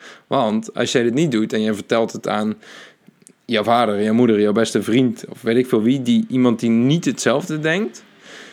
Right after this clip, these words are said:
dan zal je alleen maar twijfel terugkrijgen. Mensen zullen gaan zeggen: "Oh, weet je wel zeker dat het realistisch is? Weet je zeker dat je dit wel kan?" Dit heeft alleen maar een negatief effect op jou en heeft dus geen zin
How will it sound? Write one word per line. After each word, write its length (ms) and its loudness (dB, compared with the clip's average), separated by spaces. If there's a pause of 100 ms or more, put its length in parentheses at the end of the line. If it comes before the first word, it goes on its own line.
(120)
dan 140 0
zal 160 4
je 80 2
alleen 160 2
maar 160 -2
twijfel 440 0
terugkrijgen. 640 -8
Mensen 300 -2
zullen 280 0
gaan 140 -2
zeggen: 360 -2 (120)
"Oh, 140 -6
weet 160 -4
je 60 -8
wel 120 -2
zeker 400 0
dat 160 -2
het 160 -4
realistisch 640 0
is? 300 -10
Weet 200 -2
je 80 -4
zeker 360 -2
dat 180 -6
je 60 -4
dit 180 -4
wel 160 -2
kan?" 380 -4 (1300)
Dit 320 0
heeft 240 -2
alleen 300 0
maar 260 0
een 140 0
negatief 520 0
effect 420 -4
op 120 -10
jou 260 -4
en 60 -8
heeft 200 -4
dus 280 -6
geen 400 0
zin 400 0